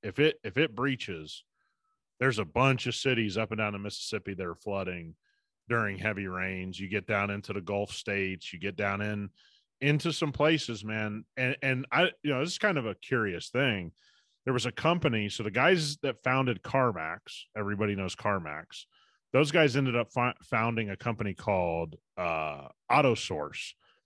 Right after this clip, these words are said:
And what AutoSource did was they bought those flooded vehicles, salvage title,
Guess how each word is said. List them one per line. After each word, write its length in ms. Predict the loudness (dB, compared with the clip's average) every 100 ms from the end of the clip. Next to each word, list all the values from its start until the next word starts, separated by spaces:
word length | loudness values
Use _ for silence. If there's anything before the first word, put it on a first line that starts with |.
| _ _
And 120 | 0 2
what 140 | 2
AutoSource 720 | 4 4 6 4 2 -2 -4 -2
did 180 | -2
was 380 | 0 0 0 0
they 160 | 4 4
bought 380 | 4 2 4 0
those 180 | -4
flooded 400 | -2 0 2 0 -2
vehicles, 520 | 0 0 -2 -4 0
salvage 440 | 2 2 2 -2 -2
title, 520 | 0 0 -2 -6